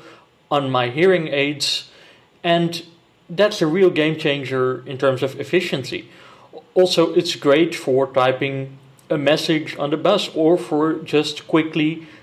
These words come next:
checking notes during a meeting. My sighted colleagues, of course, can quickly glance at their smartphone screen, but for a blind person, it's quite complicated and also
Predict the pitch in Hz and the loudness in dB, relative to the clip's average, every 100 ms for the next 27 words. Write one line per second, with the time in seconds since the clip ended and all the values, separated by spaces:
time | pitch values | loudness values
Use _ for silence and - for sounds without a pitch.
0 | _ - 139 151 160 143 139 156 - - | _ 0 0 2 0 4 4 2 -2 -6
1 | - 196 - 156 147 143 147 151 - 151 | -10 -12 -2 0 2 -2 -6 -12 -6 -2
2 | 151 196 247 - 120 117 117 - - - | 2 0 2 -2 -2 -6 -14 -20 -20 -20
3 | - 143 139 135 135 - - 135 151 135 | -4 2 4 6 4 0 2 2 2 0
4 | 123 - 170 135 117 127 117 - 113 113 | -4 0 2 2 0 -4 -6 -2 -2 -2
5 | - 143 120 120 139 135 135 117 117 120 | -4 -4 -6 0 0 2 0 -2 2 2
6 | 127 - 117 120 113 117 - 131 147 - | 2 2 0 2 2 0 -4 2 2 2
7 | 127 123 - 120 120 110 117 - - 143 | -4 -4 -4 -4 0 -2 -2 -4 -2 0
8 | 131 131 131 127 147 - 117 113 117 113 | 2 2 2 2 2 0 0 -2 -6 -8
9 | - - 180 170 - - - - 147 139 | -10 -4 -2 -2 -4 -6 -8 -4 2 4
10 | 143 143 - - - - _ _ - 147 | 4 0 -6 -8 -20 -20 _ _ 0 0
11 | 165 190 139 135 139 147 143 101 123 127 | 0 2 4 4 2 0 -2 -6 -4 -2
12 | 127 127 123 131 131 131 120 120 - | -4 -6 -4 -4 -2 0 0 -2 -6